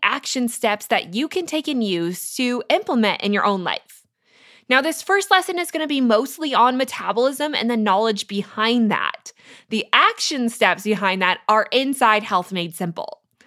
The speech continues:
If you love what you hear and you wanna learn more,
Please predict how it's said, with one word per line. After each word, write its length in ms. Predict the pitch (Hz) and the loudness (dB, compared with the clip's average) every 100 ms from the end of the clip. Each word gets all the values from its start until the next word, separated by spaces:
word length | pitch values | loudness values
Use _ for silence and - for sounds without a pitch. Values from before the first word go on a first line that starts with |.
| _ - - | _ -8 0
If 100 | 233 | 2
you 140 | 285 | 4
love 180 | 277 311 | 4 4
what 80 | 381 | 6
you 140 | 415 | 4
hear 420 | 330 254 220 247 - - - | 6 6 4 4 -6 -14 0
and 120 | 262 | 2
you 80 | 294 | 2
wanna 220 | 262 254 | 4 4
learn 240 | 269 254 220 | 4 2 2
more, 380 | 175 180 202 | 2 0 -2